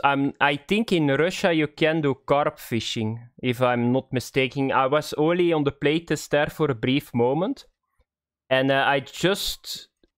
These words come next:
I don't know how big they can become, but what I'm going to do is,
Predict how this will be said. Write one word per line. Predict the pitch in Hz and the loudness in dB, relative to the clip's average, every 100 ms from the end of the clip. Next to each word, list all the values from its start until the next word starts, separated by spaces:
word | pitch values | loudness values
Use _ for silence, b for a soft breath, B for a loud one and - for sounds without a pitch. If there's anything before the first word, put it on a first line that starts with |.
| _ _ _ - | _ _ _ -2
I | 151 | -2
don't | 151 196 247 | 2 0 0
know | 214 208 | 0 2
how | 170 160 | 2 0
big | 143 117 143 196 196 | -2 -4 -2 -2 0
they | 180 | -2
can | 165 147 127 | 0 0 0
become, | 127 165 185 | -2 -2 0
but | 156 156 - | -2 -4 -2
what | 139 220 | 0 0
I'm | 220 180 | 0 0
going | 180 175 | 0 0
to | 143 | -4
do | 131 170 | -2 -2
is, | 240 - | -2 -6